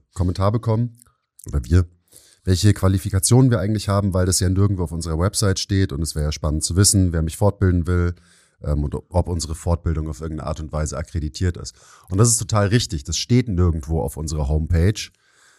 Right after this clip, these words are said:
was unsere Qualifikationen sind. Vielleicht sollten wir das da mal draufschreiben, aber wir finden das halt eigentlich immer ein bisschen albern. Und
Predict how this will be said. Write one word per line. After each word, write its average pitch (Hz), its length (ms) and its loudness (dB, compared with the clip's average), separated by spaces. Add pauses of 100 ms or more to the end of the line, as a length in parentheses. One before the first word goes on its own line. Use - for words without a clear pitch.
(120)
was 98 220 2
unsere 87 320 -2
Qualifikationen 85 960 0
sind. 85 300 0 (760)
Vielleicht 98 320 4
sollten 107 260 4
wir 104 80 0
das 98 140 -2
da 92 100 0
mal 90 160 -2
draufschreiben, 110 600 -2
aber 90 180 -2
wir 92 80 0
finden 107 300 -2
das 104 160 0
halt 98 280 2 (840)
eigentlich 113 420 2
immer 110 180 0
ein 104 80 -2
bisschen - 340 0
albern. 78 440 0 (1080)
Und 95 540 4